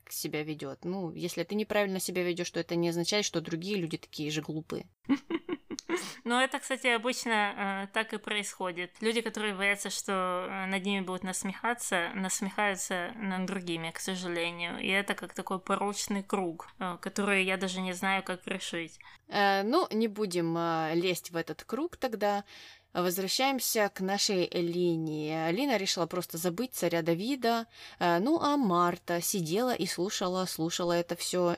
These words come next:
Speaker 1: и, м, решила пожалеть Лину. Сказала, что мы вот с тобой очень похожи, обе такие дуры, нам не везет в любви.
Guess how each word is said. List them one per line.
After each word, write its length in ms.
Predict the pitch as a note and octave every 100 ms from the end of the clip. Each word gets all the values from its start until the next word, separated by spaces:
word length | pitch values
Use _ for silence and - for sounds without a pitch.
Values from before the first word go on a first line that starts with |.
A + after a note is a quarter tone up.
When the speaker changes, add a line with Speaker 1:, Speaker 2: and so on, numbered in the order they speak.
| -
Speaker 1:
и, 500 | F#3 A3 A#3+ A#3+ A3+
м, 420 | B2 D#3 G#3 G#3+
решила 360 | - A3+ F4 F4
пожалеть 640 | E4 D4+ D#4 C#4+ D4+ - -
Лину. 560 | F#3+ F#3+ F#3 F3+ F3 - - -
Сказала, 420 | - G3+ A#3 C4+
что 280 | - - F3+
мы 200 | F3+ B3
вот 120 | G#3+
с 80 | -
тобой 260 | F#3 F3 G#3+
очень 360 | - G#3 G3
похожи, 680 | - F#3+ - G3+ F#3+ E3 C#3 - - -
обе 300 | B3 B3+ G#3+
такие 680 | D3 - G#3 G3+ F3+ E3 E3+ -
дуры, 640 | E3 E3 F3 F3+ E3 C3 D#3+ - - -
нам 420 | - E3 F#3 A#3 G3
не 80 |
везет 380 | F3 F3 F#3+ G#3
в 100 | E3
любви. 560 | D#3+ D#3+ D#3+ D3+ C#3